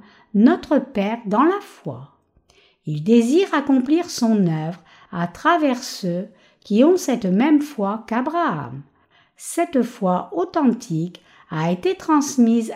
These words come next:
intacte à travers les gens de foi comme ce vieux serviteur d'Abraham. Cela signifie aussi que Dieu établit son Église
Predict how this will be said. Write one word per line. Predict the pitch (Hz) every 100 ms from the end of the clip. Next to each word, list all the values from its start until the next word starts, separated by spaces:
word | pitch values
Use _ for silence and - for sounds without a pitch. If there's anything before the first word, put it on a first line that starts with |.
| -
intacte | 285 247 - 175 185 - -
à | 185
travers | 180 277 285 339 294
les | 165 160
gens | 156 254 349
de | 302 247
foi | - - 160 170 - - - _ -
comme | 311 302
ce | - 208
vieux | 175 165 165
serviteur | 160 - 302 240 240 - 175 180 240 -
d'Abraham. | 208 254 320 349 254 135 120 131 - _ _ _ _ _ -
Cela | - 180 226 349
signifie | - 339 302 285 - - 247 247 -
aussi | 285 294 - - 175 165 190 - - _ -
que | 185
Dieu | 170 240 392 403
établit | - 269 214 226
son | 233 - 339 370
Église | 277 175 156 160 180